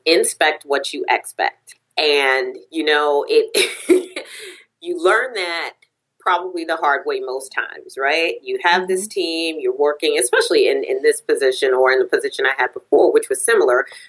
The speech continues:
Speaker 1: You're working with a team of adults, you know, they're seasoned in their careers.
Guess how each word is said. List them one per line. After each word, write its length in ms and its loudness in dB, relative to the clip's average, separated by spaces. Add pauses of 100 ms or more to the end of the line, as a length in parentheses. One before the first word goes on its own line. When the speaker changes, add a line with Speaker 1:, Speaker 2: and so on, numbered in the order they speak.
(100)
Speaker 1:
You're 180 4
working 320 2
with 160 -4
a 80 -4
team 220 -4
of 80 -6 (120)
adults, 640 -4 (280)
you 100 -2
know, 140 2
they're 160 4
seasoned 500 0
in 120 0
their 200 2
careers. 800 2